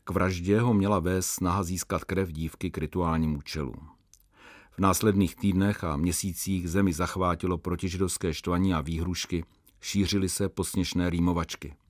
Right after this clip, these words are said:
V této atmosféře byl Hilsner v září osmnáct set devadesát devět na základě nepřímých důkazů odsouzen k smrti.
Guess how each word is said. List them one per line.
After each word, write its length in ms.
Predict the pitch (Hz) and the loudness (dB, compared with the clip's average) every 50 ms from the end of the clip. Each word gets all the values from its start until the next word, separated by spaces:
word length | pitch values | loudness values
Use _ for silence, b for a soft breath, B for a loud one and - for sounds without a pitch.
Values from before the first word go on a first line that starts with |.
| _ - - - _ B B B B B B B B B B | _ -20 -20 -20 _ B B B B B B B B B B
V 80 | B - | B 4
této 260 | 113 107 104 - 101 | 4 6 6 6 4
atmosféře 640 | 95 - - 113 107 - - - 107 104 104 117 113 | 4 4 2 2 2 2 2 2 2 2 2 2 2
byl 220 | 104 104 92 85 | 2 2 2 2
Hilsner 500 | 82 90 98 95 85 92 101 104 107 110 | 2 2 2 2 4 2 2 2 2 2
v 60 | 101 | 2
září 400 | 87 95 95 92 98 95 104 104 | 2 2 2 2 2 2 0 0
osmnáct 380 | - - - - 107 98 98 - | 0 -2 -4 0 0 0 0 0
set 100 | - 101 | 0 0
devadesát 500 | 98 92 98 101 98 - - 95 87 85 | 0 0 0 0 0 -2 -2 -2 -2 -2
devět 400 | 82 87 82 95 98 98 - - | -2 -2 0 0 0 0 -2 -2
na 140 | 90 87 82 | -4 -2 -2
základě 480 | 87 90 90 87 - 104 92 95 92 | -2 -2 -2 -2 -2 -2 0 0 0
nepřímých 540 | 90 87 87 - - 98 98 98 95 92 87 | 0 0 -2 -2 -2 0 2 2 2 0 0
důkazů 520 | 82 90 85 - 98 92 82 87 92 92 | -2 -4 -4 -2 -2 -4 -2 -2 -4 -4
odsouzen 480 | - 80 - - 92 92 80 85 85 87 | -4 -4 -4 -4 -2 -2 0 0 0 0
k 40 | - | 0
smrti. 420 | - - 80 - - - - - | -2 -2 -2 -2 -4 -6 -12 -14